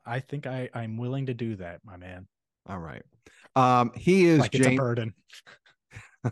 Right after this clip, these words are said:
Speaker 2: He is James Rapien of all bengals dot com. Does an amazing job. I don't have to tell you that. Uh, S I dot com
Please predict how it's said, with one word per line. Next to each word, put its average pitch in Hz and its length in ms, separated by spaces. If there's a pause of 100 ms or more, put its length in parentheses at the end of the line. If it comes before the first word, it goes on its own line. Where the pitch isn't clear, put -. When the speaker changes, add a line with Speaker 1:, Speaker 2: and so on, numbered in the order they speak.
(500)
Speaker 2:
He 160 240
is 147 220
James 120 440
Rapien 101 560 (260)
of 104 180 (100)
all 135 220
bengals 117 520
dot 104 280
com. 101 380
Does 92 240
an 98 60
amazing 85 460
job. 85 300
I 87 60
don't 87 140
have - 100
to - 160
tell 95 140
you 87 160
that. 90 280 (180)
Uh, 90 220
S - 240
I 101 180
dot 92 320
com 98 400